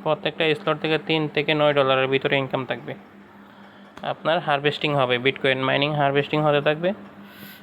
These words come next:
এবং এই প্রজেক্টটা সম্পর্কে, আহ, য-, যত কিছু জানার আছে সব কিছু জানবেন আমাদের কাছ থেকে। ডেসক্রিপশন বক্সে WhatsApp নাম্বার এবং Telegram গ্রুপ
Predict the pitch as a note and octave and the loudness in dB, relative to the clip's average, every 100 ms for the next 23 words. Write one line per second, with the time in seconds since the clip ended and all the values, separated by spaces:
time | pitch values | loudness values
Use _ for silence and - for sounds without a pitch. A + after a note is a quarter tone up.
0 | - C#3 D3 D3+ - D#3 D3+ D#3 D#3 D3+ | -8 -2 -2 -2 0 0 4 2 2 0
1 | - F3 - F3 E3+ E3 - F3+ F#3 F3 | 0 0 2 2 2 0 2 4 6 6
2 | - - A#2+ G2+ C#3 A#2 F#2 G2+ C#3 D3 | 6 4 4 0 -2 -4 -4 -6 -2 0
3 | D3+ E3 D#3+ - C3+ C#3+ D3 D3 C#3 B2+ | 0 -2 -2 0 2 4 4 2 2 0
4 | A#2 B2 - C#3+ C3+ C#3+ C#3 B2+ C3 B2+ | -2 -2 -4 -2 0 0 0 0 2 2
5 | C3 C3 C3 - C3+ C3+ C3 B2+ - C3+ | 2 0 0 -2 0 0 0 -6 -8 -6
6 | C3+ C3 D3+ - C3+ C3 - C3 B2+ B2+ | -4 -6 -8 -8 -6 -6 -4 0 0 -2
7 | - C3+ - C#3+ C3+ C3 B2+ B2+ B2+ C3+ | -6 -10 -6 -2 0 2 0 0 0 2
8 | C3 B2+ B2+ B2+ C3 C3+ | 2 2 2 2 4 4